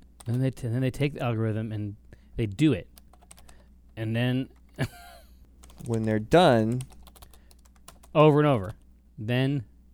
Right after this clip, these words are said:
Speaker 1: coins. <laughs>
Speaker 2: You have coins.
Speaker 1: And then you have coins, which are numbers.
Speaker 2: Of,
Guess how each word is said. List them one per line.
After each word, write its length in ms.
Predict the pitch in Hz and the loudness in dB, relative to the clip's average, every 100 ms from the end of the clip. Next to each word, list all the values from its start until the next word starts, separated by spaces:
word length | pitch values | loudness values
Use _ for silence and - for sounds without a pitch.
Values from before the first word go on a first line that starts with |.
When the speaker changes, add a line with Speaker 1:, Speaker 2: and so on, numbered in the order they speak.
| - - - - | -20 -20 -20 -14
Speaker 1:
coins. 600 | - 127 120 92 95 117 143 | -8 -2 -2 -2 -4 -4 -4
<laughs> 1000 | - - - - - - - - - - | -6 -20 -20 -20 -20 -20 -20 -20 -20 -16
Speaker 2:
You 100 | 127 | -12
have 140 | 113 - | -12 -12
coins. 840 | - 175 147 101 101 113 - - - - - - - - - - - - - - - - - | -10 -4 -2 -2 -4 -8 -14 -20 -20 -20 -20 -20 -20 -20 -20 -20 -20 -20 -20 -20 -20 -18 -8
Speaker 1:
And 160 | 127 135 | -2 0
then 140 | 151 | 2
you 100 | 135 | 2
have 320 | 131 127 113 | 2 2 0
coins, 540 | - 202 156 170 180 - | -4 0 0 0 -4 -8
which 540 | 131 135 - - - - - - - - - - - - _ - 127 | -6 -6 -8 -16 -18 -20 -20 -20 -20 -20 -20 -20 -20 -20 _ -10 -2
are 260 | 117 117 | 2 2
numbers. 680 | 117 131 110 - 104 - - | 0 -2 -4 -8 -16 -18 -4
Speaker 2:
Of, 320 | 117 120 110 | 0 0 -2